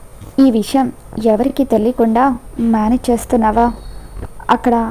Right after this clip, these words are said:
ఆ తులసి మెడలో తాళి పెట్టుకొని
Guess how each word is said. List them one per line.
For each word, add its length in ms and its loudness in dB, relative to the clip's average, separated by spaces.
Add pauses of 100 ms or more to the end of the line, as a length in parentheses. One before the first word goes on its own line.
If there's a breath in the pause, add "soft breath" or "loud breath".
(220)
ఆ 140 4
తులసి 500 0 (320)
మెడలో 420 2
తాళి 340 -2
పెట్టుకొని 540 0